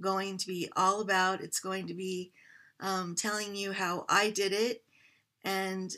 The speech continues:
hopefully you can find some, uh, nuggets of information from me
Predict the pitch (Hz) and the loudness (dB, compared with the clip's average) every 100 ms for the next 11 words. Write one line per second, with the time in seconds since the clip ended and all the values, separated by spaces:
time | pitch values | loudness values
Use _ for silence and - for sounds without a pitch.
0 | - 202 208 208 208 190 196 196 196 185 | -4 -2 -2 -4 -4 -6 -10 -6 -6 -4
1 | - 202 196 202 196 190 - _ _ _ | -2 -2 -2 -4 -6 -10 -16 _ _ _
2 | _ _ _ _ - 226 - 202 202 202 | _ _ _ _ -6 0 2 2 0 -2
3 | 196 190 190 190 - _ _ _ - 196 | 0 2 2 0 -8 _ _ _ -8 2
4 | 202 202 214 208 - 202 185 202 190 196 | 4 6 6 4 2 2 0 -2 -2 -2
5 | 190 202 - 208 202 190 196 190 190 202 | -2 2 2 2 -2 -4 -4 -2 -2 -4
6 | 202 202 | -4 -6